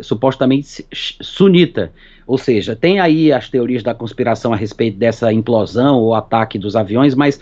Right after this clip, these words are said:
o que se fala oficialmente é que são, são, a-, é, foi um ataque de muçulmanos, mas era um grupo sunita e não xiita.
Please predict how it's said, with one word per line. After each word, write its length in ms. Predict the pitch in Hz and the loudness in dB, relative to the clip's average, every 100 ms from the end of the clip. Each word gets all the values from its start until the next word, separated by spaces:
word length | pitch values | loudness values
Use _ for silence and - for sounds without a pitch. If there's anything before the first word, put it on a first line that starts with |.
| - - | -12 -6
o 100 | 127 | -6
que 380 | 117 139 139 131 | -2 2 4 4
se 220 | 117 139 | 0 -4
fala 340 | - 135 139 151 | -2 0 2 0
oficialmente 840 | 123 143 131 123 139 160 - - - - - - | 0 -2 0 0 0 -2 -6 -8 -10 -20 -12 -2
é 160 | 131 | -2
que 420 | 131 - 143 147 | 0 2 4 4
são, 460 | 143 - 143 143 101 | 2 0 2 2 -2
são, 680 | - 127 131 131 127 117 104 | -6 -2 0 0 0 -4 -4
a-, 160 | 117 - | -6 -6
é, 100 | 110 | -4
foi 160 | - | 0
um 80 | 131 | 2
ataque 400 | 135 135 135 135 | 2 -2 -4 -4
de 180 | 110 131 | -4 0
muçulmanos, 640 | 127 135 196 170 180 196 | 0 0 0 0 0 -2
mas 220 | 160 156 156 | 0 0 2
era 160 | 160 | 0
um 60 | 170 | 2
grupo 260 | 156 170 | 0 0
sunita 400 | - 226 175 156 | -4 -4 -2 -2
e 60 | 117 | -2
não 160 | 135 143 | -2 -2
xiita. 400 | 208 156 - | 0 0 -2